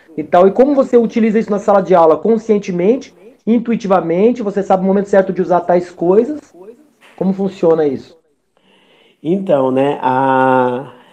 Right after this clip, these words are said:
Speaker 2: eu uso muito essa arte, né? Essa arte, ela vem lá da igreja, que é o meu solo artístico,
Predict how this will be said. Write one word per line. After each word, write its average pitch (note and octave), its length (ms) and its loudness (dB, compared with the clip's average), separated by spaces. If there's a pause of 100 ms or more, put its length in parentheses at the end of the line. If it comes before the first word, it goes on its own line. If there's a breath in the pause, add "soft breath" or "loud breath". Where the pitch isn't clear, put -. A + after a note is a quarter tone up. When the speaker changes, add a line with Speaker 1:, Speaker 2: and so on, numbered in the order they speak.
(260 loud breath)
Speaker 2:
eu E3+ 160 4
uso A3 340 2
muito F3+ 400 2
essa D3+ 220 -6
arte, D3 600 -2
né? D#3 320 -8 (160)
Essa C3 300 -10
arte, D#3 320 -2
ela D#3+ 160 -2
vem D#3 340 -6
lá F3 240 2
da A#3 100 0
igreja, D#3 600 -2 (580)
que D3+ 140 -8
é C#3+ 80 0
o C#3 60 -2
meu D3+ 420 -4
solo D#3+ 500 -2
artístico, C#3+ 840 -12